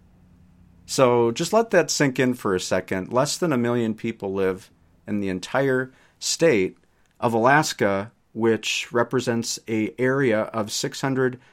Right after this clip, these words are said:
sixty-three thousand two hundred sixty-seven square miles. Lots of room. Um, it's been estimated, and I found this pretty interesting, that there are a hundred thousand active glaciers,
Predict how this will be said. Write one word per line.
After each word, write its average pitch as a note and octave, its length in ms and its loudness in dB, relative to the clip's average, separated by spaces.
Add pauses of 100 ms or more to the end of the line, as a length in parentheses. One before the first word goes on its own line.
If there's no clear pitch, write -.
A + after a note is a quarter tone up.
(200)
sixty-three D3 720 0
thousand A#2 500 2
two C3 140 -4
hundred A#2+ 320 -4
sixty-seven G2 920 -4 (260)
square F2+ 340 0
miles. D2 520 -6 (1300)
Lots G#2 340 0
of G2 180 -2
room. F2 420 -4 (100)
Um, G#2 400 4 (480)
it's B2 140 -2
been A2+ 260 0
estimated, A2+ 800 0 (960)
and A2 100 2
I A#2+ 80 4
found A2 260 2
this G2 120 -6
pretty F2 260 -4
interesting, F2 560 -6
that F2 240 -2 (640)
there A2 160 4
are A2 160 4
a F#2+ 80 -2
hundred E3 500 0
thousand B2+ 640 0
active G#2+ 580 -2
glaciers, G2 840 -4